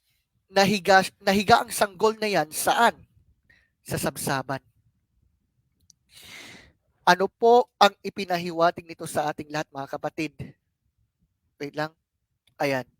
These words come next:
Okay. Ano po ba ang pahiwatig nito sa ating lahat? Ipinapaalala po yung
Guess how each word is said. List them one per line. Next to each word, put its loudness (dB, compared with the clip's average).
Okay. -8
Ano 2
po -12
ba 4
ang -4
pahiwatig 2
nito -14
sa -2
ating -12
lahat? -2
Ipinapaalala -2
po -8
yung -14